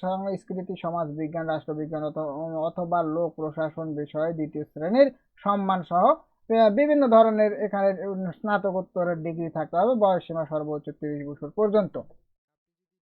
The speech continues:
পরবর্তী যে পদটি রয়েছে দেখতে পাচ্ছেন সহকারী পরিচালক, এটি হচ্ছে তথ্য ও সম্প্রচার মন্ত্রণালয়ের অধীনে, বেতন স্কেল তিপ্পান্ন হাজার ষাট টাকা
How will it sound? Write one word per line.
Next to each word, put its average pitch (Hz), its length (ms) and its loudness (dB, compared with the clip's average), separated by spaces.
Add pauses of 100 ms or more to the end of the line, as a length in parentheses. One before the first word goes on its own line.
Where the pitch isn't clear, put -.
(140)
পরবর্তী 240 440 8
যে 233 180 4
পদটি 220 340 2
রয়েছে 214 300 2
দেখতে 185 280 -4
পাচ্ছেন 190 260 -2
সহকারী 170 520 2
পরিচালক, 196 600 0 (400)
এটি 254 120 8
হচ্ছে 269 280 10
তথ্য 240 260 2
ও 220 160 2
সম্প্রচার 196 560 0
মন্ত্রণালয়ের 160 760 -2
অধীনে, 240 400 2
বেতন 196 340 0
স্কেল 165 220 -6
তিপ্পান্ন 160 480 -4
হাজার 147 280 -6
ষাট 147 200 -8
টাকা 196 260 0